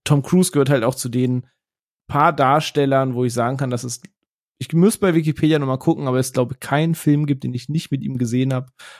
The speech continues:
weil ich von seinen achtziger Werken, von jetzt Top Gun oder Tage des Donners, Risky Business, Cocktail, wie sie alle heißen, bis zu den heutigen Filmen, das für mich einfach immer ein Grund ist, einen Film zu gucken, trotz so ein paar, äh, Tiefschlägen, aber die hat jeder in seiner Vita.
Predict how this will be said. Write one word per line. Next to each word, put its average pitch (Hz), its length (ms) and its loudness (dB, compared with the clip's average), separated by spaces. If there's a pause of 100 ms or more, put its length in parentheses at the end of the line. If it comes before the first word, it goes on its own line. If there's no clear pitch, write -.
(140)
weil 127 260 4
ich - 320 -4
von 139 240 0
seinen 135 260 2
achtziger 147 540 0
Werken, 135 600 0
von 120 280 -4
jetzt - 260 -8
Top 143 220 0
Gun 127 340 2 (120)
oder 117 340 -6
Tage 127 260 0
des 120 180 -4
Donners, 120 800 0
Risky 147 280 2
Business, 131 640 0 (280)
Cocktail, 131 760 2
wie 143 140 0
sie 139 120 2
alle 120 220 0
heißen, 127 380 -2
bis 135 120 -2
zu 135 80 -2
den 127 80 0
heutigen 123 300 2
Filmen, 123 240 -2
das 120 120 -2
für 120 100 -6
mich 117 120 -6
einfach 117 300 -2
immer 147 140 4
ein 135 80 2
Grund 131 260 0
ist, 131 100 -4
einen 123 80 -4
Film 147 220 -2
zu 139 120 -4
gucken, 131 320 -2 (340)
trotz 139 240 0
so 123 80 0
ein 120 80 -2
paar, 117 340 0
äh, 120 160 -2
Tiefschlägen, 131 640 -2
aber 117 160 0
die 113 180 -2
hat 117 140 -2
jeder 127 200 4
in 117 120 0
seiner 120 280 2
Vita. 120 400 -2